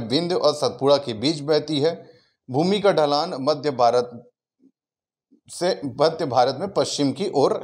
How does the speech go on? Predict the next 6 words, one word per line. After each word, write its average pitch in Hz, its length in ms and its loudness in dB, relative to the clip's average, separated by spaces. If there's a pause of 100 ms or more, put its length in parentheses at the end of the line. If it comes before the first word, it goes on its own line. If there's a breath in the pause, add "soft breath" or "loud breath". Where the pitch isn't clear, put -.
है। 101 120 4 (960)
ठीक 117 180 -2
है, 214 260 -2 (320 loud breath)
चलिए 117 420 -2 (1040)
ये 170 260 4 (160)
गलत। 127 480 2